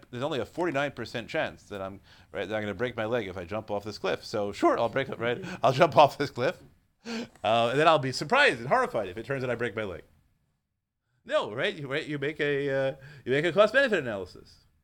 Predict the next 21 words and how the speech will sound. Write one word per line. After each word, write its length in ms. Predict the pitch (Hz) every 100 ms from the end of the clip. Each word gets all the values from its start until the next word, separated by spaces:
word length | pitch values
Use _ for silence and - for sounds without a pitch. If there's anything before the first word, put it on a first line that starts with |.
| _ _ _ _ _ _
So 100 | 127
Rav 100 | 127
Shimon 180 | 180 202
Shkop 240 | 165 156
says 320 | - 90 107 117
that 100 | 120
in 80 |
cases 720 | 113 143 190 - 135 156 180 - _ _ _ _
where 200 | 107 117
the 200 | 110 120
Torah 300 | 113 160 165
doesn't 440 | 110 143 185 170 135
say 280 | - 143
explicitly 880 | 117 110 - 180 226 - 64 80 147 - _ -
that 100 | 76
you're 160 | 120
allowed, 540 | 113 110 120 151 131 -
that 120 | 113
suffix 380 | - 147 131 110
is 120 | 110
lakula, 440 | 107 92 80 -